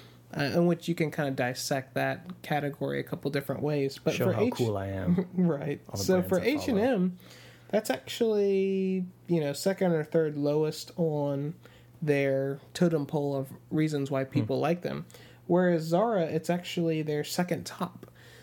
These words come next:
Speaker 1: So it's interesting just the, maybe the demographics that they go after as well have, uh, led their users to kind of, uh,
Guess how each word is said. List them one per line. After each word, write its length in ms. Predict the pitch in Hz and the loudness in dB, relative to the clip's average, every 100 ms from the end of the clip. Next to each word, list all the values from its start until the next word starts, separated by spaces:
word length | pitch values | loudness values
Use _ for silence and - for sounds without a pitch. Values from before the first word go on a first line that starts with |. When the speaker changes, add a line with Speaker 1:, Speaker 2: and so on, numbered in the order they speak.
| - | -16
Speaker 1:
So 260 | - 170 165 | -2 4 4
it's 140 | 180 | 4
interesting 480 | 247 240 240 - 220 | 0 -2 -4 0 0
just 200 | 190 185 | 0 0
the, 320 | 190 175 165 - | 2 2 0 0
maybe 280 | 165 185 185 | 2 2 2
the 120 | 151 | 0
demographics 720 | 147 151 139 123 143 156 - | 0 -2 0 -2 -2 -4 -6
that 100 | - | -4
they 120 | 127 139 | -4 -2
go 180 | 139 | -2
after 400 | 135 135 - 143 139 | -4 -4 -4 -2 -2
as 160 | 135 | -2
well 460 | 151 143 143 139 - - - - | -2 0 -2 -4 -10 -18 -20 -6
have, 680 | - 147 143 143 143 - - - | -2 0 0 -2 -4 -8 -18 -12
uh, 240 | 147 139 - | -8 -8 -10
led 440 | - 156 156 151 151 | -6 -2 2 0 2
their 160 | 151 139 | 0 0
users 540 | 139 143 147 143 139 | -2 -2 0 -2 -4
to 180 | - 147 | -4 -4
kind 260 | 151 143 | -2 -2
of, 160 | 143 143 - - - - | -4 -8 -14 -20 -12 -6
uh, 240 | 143 | -6